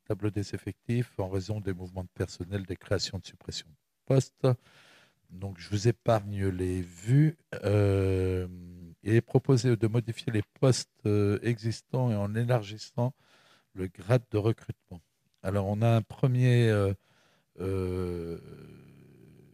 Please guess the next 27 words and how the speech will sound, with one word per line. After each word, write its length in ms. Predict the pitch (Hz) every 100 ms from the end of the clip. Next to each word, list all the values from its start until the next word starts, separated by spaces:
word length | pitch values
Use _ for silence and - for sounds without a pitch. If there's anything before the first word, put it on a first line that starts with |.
| - - _ _ _ _ - 101 _
poste, 460 | - 123 - - -
euh, 680 | 101 95 95 92 92 92 90
à 140 | 82 98
temps 200 | _ 117
complet 600 | - 107 - 107 120 123
pour 360 | _ 101 95
le, 760 | 95 95 95 92 90 90 90 90 _
pour 180 | 92 -
six 280 | - -
mois, 460 | 104 104 110 127 139 _ _ _ _ _ _ _ -
euh, 520 | 92 95 92 90 90 87 -
du, 600 | 92 90 90 90 87 87
à 80 | 92
compter 320 | 98 - 120
du 120 | 98
neuf 300 | 98 113 - -
mars 340 | 123 110 -
deux 220 | 98 95
mille 220 | 101 101
vingt 180 | 92 104 -
et 80 | 98
un. 180 | 107 123
Il 40 |
s'agit 380 | 113 - 90 101
d'un 180 | 101 95
agent 300 | 101 - 104
administratif, 800 | 104 98 - - 92 _ 120 -